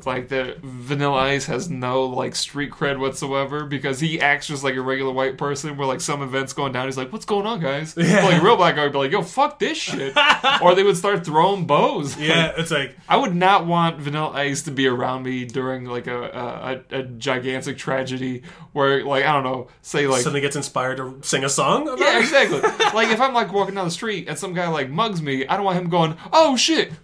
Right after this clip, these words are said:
Speaker 1: Go, mugga, go,
Speaker 2: Yeah.
Speaker 1: mugga." Like, no, no, fucking jump in, buddy.
Speaker 2: I remember,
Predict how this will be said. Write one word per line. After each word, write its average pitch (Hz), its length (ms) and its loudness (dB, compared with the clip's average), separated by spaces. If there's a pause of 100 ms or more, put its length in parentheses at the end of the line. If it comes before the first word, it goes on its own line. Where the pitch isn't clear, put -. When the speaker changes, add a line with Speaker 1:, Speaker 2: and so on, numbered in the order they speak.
(160)
Speaker 1:
Go, 277 200 8
mugga, 214 560 6
go, 269 200 6
Speaker 2:
Yeah. 233 60 4
Speaker 1:
mugga." 220 500 6
Like, 175 140 -8 (140)
no, 302 240 6
no, 285 200 8
fucking 294 300 2
jump 294 260 4
in, 359 200 4
buddy. 247 400 0 (120)
Speaker 2:
I 165 120 2
remember, 220 360 0